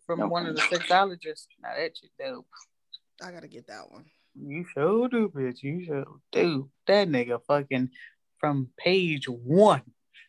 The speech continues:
Speaker 3: <laughs> We should have known that, though, with him.
Speaker 1: I, it ain't no surprise, but I had to tell her, "Hey, pimp, I, I'm okay."
Speaker 3: <laughs>
Speaker 1: I appreciate it. I appreciate you for writing this when I'm done. Uh,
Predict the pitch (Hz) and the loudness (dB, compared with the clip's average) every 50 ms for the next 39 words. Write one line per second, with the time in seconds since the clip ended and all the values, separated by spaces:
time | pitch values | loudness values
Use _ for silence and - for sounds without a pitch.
0 | - - _ _ _ _ - - - - - - - - - - _ _ _ _ | -20 -20 _ _ _ _ -14 -14 -14 -14 -14 -18 -20 -20 -20 -20 _ _ _ _
1 | - 190 180 160 - 254 233 226 220 285 403 466 466 415 330 233 220 214 226 285 | -20 -20 -20 -6 -4 -4 -2 -2 -2 -2 -2 -2 -2 -2 -4 -4 -6 -6 -6 -6
2 | 320 294 254 247 269 302 277 - - 165 165 160 180 _ _ _ - 180 170 175 | -6 -6 -6 -6 -8 -10 -10 -12 -12 -14 -14 -14 -16 _ _ _ -16 -14 -14 -14
3 | - 233 254 202 170 - - 262 269 302 302 - - - 214 233 247 254 262 302 | -12 -12 -12 -10 -2 2 4 6 6 6 4 0 -6 -12 -12 -12 -8 -6 -4 -2
4 | 320 339 339 339 330 330 330 320 302 277 _ - 320 339 403 - - 311 269 262 | 4 4 4 6 6 2 0 0 -4 -10 _ -8 -6 -6 -4 -6 -6 -8 -8 -10
5 | 277 277 285 285 277 247 254 _ - 311 - - 294 294 - - - 120 - - | -10 -8 -8 -8 -10 -12 -14 _ -6 -6 -6 -6 -8 -10 -10 -10 -10 -10 -10 -10
6 | _ - - 151 - - 165 175 247 247 _ - 247 240 269 277 240 254 254 - | _ -10 -10 -10 -8 -8 -6 -6 -6 -6 _ -8 -10 -10 -10 -12 -14 -14 -14 -12
7 | _ - - - 254 175 - _ _ _ _ _ _ _ _ _ - 185 165 - | _ -8 -6 -6 -6 -8 -12 _ _ _ _ _ _ _ _ _ -20 -20 -8 -4
8 | - 269 233 240 262 247 - - 226 - _ - - - - - 254 - _ 240 | -2 0 0 0 -2 -6 -8 -10 -10 -8 _ -10 -12 -10 -12 -12 -12 -10 _ -12
9 | 277 - - - 285 - 190 185 185 180 _ - 247 285 311 - 240 202 185 180 | -12 -12 -12 -12 -10 -8 -6 -6 -8 -8 _ -14 -14 -12 -8 -2 0 0 2 4
10 | 165 165 - - - 226 233 233 233 240 233 233 226 233 254 285 349 - - - | 4 2 2 2 0 -2 -2 0 0 0 -2 -2 -2 -4 -6 -6 -4 -4 -2 2
11 | 240 285 370 - 262 226 202 180 180 185 214 214 208 208 208 208 202 190 226 302 | 2 2 2 2 -2 -2 -2 -4 -4 -6 -10 -8 -8 -6 -8 -6 0 2 2 2
12 | 339 302 247 226 220 220 220 214 214 | 2 2 0 -2 -2 -2 -2 -2 -2